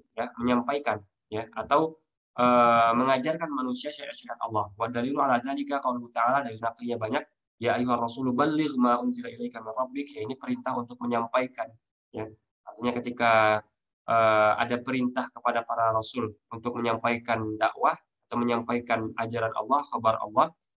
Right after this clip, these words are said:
maka tidak mungkin para nabi dan para rasul, eh, menyembunyikannya seperti itu dalil naklinya. Wa qauluhu ta'ala, juga dalam surah An-Nisa, "Rusulan mubasysyirin wa mundzirin."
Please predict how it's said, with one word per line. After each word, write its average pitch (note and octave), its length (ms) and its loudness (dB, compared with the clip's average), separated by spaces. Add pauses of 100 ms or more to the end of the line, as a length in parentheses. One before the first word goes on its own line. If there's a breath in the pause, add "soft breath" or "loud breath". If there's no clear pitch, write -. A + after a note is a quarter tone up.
(160)
maka C#3+ 320 0
tidak A#2+ 320 0
mungkin C3 400 -2
para A2 160 -4
nabi A2 240 -6
dan B2 160 -2
para A2 160 -2
rasul, C#3 400 -6 (480)
eh, A2 320 4
menyembunyikannya A#2 800 0
seperti - 400 -14
itu - 80 -20
dalil G#2 240 -6
naklinya. G#2 400 -8 (160)
Wa G#2+ 80 -6
qauluhu B2 320 0
ta'ala, B2 400 2
juga A#2+ 240 -2
dalam A2+ 160 -4
surah A2+ 320 -6
An-Nisa, C3 320 -2
"Rusulan A#2+ 400 -4
mubasysyirin A#2+ 480 -4
wa B2 160 2
mundzirin." A#2+ 480 -2